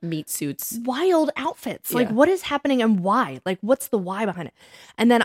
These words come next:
Speaker 2: I don't remember how it came out, but she must have had an interview where she said something somewhere where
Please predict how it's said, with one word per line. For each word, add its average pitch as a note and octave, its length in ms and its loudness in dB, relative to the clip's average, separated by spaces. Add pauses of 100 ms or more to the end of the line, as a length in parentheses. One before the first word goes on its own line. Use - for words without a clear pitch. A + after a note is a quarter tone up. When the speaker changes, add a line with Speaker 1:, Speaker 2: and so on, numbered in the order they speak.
Speaker 2:
I B3+ 140 4
don't D#4 140 2
remember A3 280 4
how F3+ 180 2
it C#3+ 80 -4
came F3 220 -4
out, D#3 180 -2
but - 120 -6
she - 200 -2
must G3+ 240 0
have A3 100 -2
had F#3 160 0
an E3+ 100 -2
interview D#3 400 -6
where D3 80 -8
she - 180 -8
said G#3 240 -4
something F3 300 -6
somewhere D3 500 -8 (480)
where E3+ 420 2